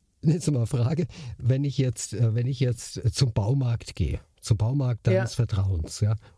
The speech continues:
Speaker 1: oder zu
Speaker 2: Aha.
Speaker 1: meinem Vertrauen,
Speaker 2: Soweit es das
Speaker 1: dann
Speaker 2: gibt.
Speaker 1: kann ich jetzt nicht ins Reg-, <laughs> genau, dann kann ich ja nicht hingehen und sagen, "Du, lieber Baumarkt, ähm, wann ist das Holz denn gefällt worden?"
Speaker 2: Nee.
Speaker 1: Ja?
Speaker 2: Ja.
Speaker 1: Sondern das sagt, "Nimm das, was da ist", ja.
Speaker 2: Ja,
Speaker 1: Und,
Speaker 2: natürlich.
Speaker 1: äh, d-,
Speaker 2: Aber
Speaker 1: das
Speaker 2: ein,
Speaker 1: heißt, das
Speaker 2: Anja,
Speaker 1: heißt,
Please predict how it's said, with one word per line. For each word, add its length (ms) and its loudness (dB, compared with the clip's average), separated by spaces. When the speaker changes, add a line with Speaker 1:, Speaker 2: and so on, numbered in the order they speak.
Speaker 1:
oder 100 4
zu 120 4
Speaker 2:
Aha. 120 4
Speaker 1:
meinem 140 2
Vertrauen, 360 0
Speaker 2:
Soweit 360 2
es 80 2
das 120 2
Speaker 1:
dann 80 2
Speaker 2:
gibt. 140 4
Speaker 1:
kann 80 0
ich 80 0
jetzt 200 0
nicht 120 4
ins 200 2
Reg-, 200 2
<laughs> 280 -4
genau, 200 2
dann 160 2
kann 200 2
ich 120 0
ja 80 0
nicht 160 0
hingehen 300 0
und 60 0
sagen, 240 0
"Du, 200 -2
lieber 320 2
Baumarkt, 640 -2
ähm, 600 0
wann 200 2
ist 200 -4
das 140 2
Holz 200 -2
denn 220 2
gefällt 380 0
worden?" 300 2
Speaker 2:
Nee. 220 -2
Speaker 1:
Ja? 180 2
Speaker 2:
Ja. 120 2
Speaker 1:
Sondern 340 2
das 140 0
sagt, 200 -2
"Nimm 140 2
das, 220 -2
was 120 0
da 200 0
ist", 240 -4
ja. 140 2
Speaker 2:
Ja, 200 4
Speaker 1:
Und, 140 2
Speaker 2:
natürlich. 460 0
Speaker 1:
äh, 40 -10
d-, 60 2
Speaker 2:
Aber 160 6
Speaker 1:
das 80 2
Speaker 2:
ein, 140 2
Speaker 1:
heißt, 140 -4
das 60 4
Speaker 2:
Anja, 320 2
Speaker 1:
heißt, 80 -2